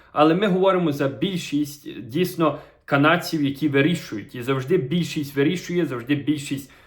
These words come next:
говорить і більшість достукується до людей. Але нарешті вже це було сказано. Нарешті, е, Канаду підтримала дуже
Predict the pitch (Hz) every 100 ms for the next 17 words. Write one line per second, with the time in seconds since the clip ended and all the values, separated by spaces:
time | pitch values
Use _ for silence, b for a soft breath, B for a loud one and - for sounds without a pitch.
0 | b 147 147 180 180 175 135 117 160 -
1 | 151 139 131 - - 170 147 139 139 123
2 | 131 127 127 123 101 B B B 165 190
3 | 220 269 262 - 185 196 180 180 151 180
4 | 143 - 180 170 139 120 110 B B 147
5 | 180 226 220 - 214 - b b b b
6 | - 147 143 - 156 175 180 175 - 147
7 | 156 165 170 160 143 151 151